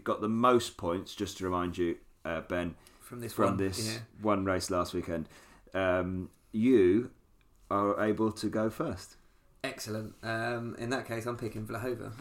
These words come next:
Speaker 2: Um, <laughs> so
Speaker 1: Oh.
Speaker 2: she's virtually unstoppable in parallels.
Speaker 1: <laughs> Um,
Speaker 2: Um, yeah, it's, you can't really see anyone else beating her up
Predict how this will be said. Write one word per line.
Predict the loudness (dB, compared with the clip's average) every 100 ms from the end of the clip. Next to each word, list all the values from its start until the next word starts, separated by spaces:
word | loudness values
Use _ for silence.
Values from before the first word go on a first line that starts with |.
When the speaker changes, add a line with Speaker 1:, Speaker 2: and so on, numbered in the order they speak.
| -4
Speaker 2:
Um, | -2 0 -2
<laughs> | -4
so | -4
Speaker 1:
Oh. | 0 2
Speaker 2:
she's | 2 0 0 2
virtually | 2 0 0 -2
unstoppable | 0 -2 0 0 2 2 2
in | 2
parallels. | 2 0 0 -4 -6 -16
Speaker 1:
<laughs> | -12 -6
Um, | 0 4
Speaker 2:
Um, | 4 4 -4 -14 -20 -20 _
yeah, | 6 6 6
it's, | 4 0 -6 -20 _ _ -20 -20 -20 -20 -20 _ -20 _ _ -20 -20 -20 -14
you | -8 -4
can't | 0 0 0
really | 8 12 12 10 4
see | 2 2
anyone | 2 0 -2
else | -2 -6
beating | -4 -4 -4 -4
her | -2 0
up | 0 -4